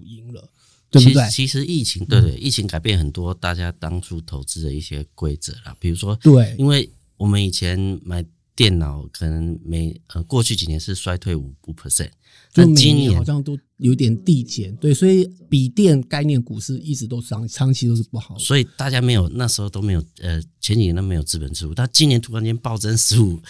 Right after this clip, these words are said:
Speaker 2: 十到十五percent。
Speaker 1: <laughs> 对，
Speaker 2: 所以这方面
Speaker 1: 等于是有，有一个缺口出来了。
Speaker 2: 对，一个缺口出来，
Speaker 1: 对。
Speaker 2: 那这中间的价-，
Speaker 1: 对。
Speaker 2: 那种 gap 就很大。
Speaker 1: 对。
Speaker 2: 所以相关的公司，甚至I C公司都，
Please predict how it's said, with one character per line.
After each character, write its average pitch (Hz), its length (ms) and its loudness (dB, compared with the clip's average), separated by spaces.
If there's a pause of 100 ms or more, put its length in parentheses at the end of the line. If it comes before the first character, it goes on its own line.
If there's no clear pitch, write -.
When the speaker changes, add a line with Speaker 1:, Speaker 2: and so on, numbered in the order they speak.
(120)
Speaker 2:
十 - 280 2
到 139 100 12
十 131 180 6
五 104 80 2
percent。 92 460 0
Speaker 1:
<laughs> - 100 -20
对， 123 300 6
Speaker 2:
所 143 180 8
以 165 60 10
这 214 200 6
方 160 100 4
面 - 20 8
Speaker 1:
等 - 0 -
于 - 40 8
是 185 40 6
有， 190 40 6
有 175 80 4
一 160 60 2
个 175 80 2
缺 175 280 2
口 110 200 2
出 - 140 -2
来 98 140 6
了。 71 80 0
Speaker 2:
对， - 80 -6
一 98 40 -4
个 101 120 -4
缺 107 200 -2
口 104 140 -2
出 82 160 -4
来， 69 180 -4
Speaker 1:
对。 67 120 -14
Speaker 2:
那 123 140 2
这 113 200 -4
中 98 220 2
间 95 120 -2
的 87 80 -2
价-， 82 220 -8
Speaker 1:
对。 80 80 -18
Speaker 2:
那 90 240 -2
种 - 160 -8 (100)
gap 85 340 -4
就 - 180 -8
很 67 180 -12
大。 - 180 -8 (320)
Speaker 1:
对。 110 120 4
Speaker 2:
所 98 120 2
以 87 80 2 (240)
相 98 280 -2
关 90 180 -6
的 73 240 -4 (440)
公 82 220 -2
司， 82 280 -6
甚 82 240 -6
至 85 60 -6
I 80 140 -6
C 78 200 -10
公 73 200 -12
司 - 200 -12
都， 73 340 -10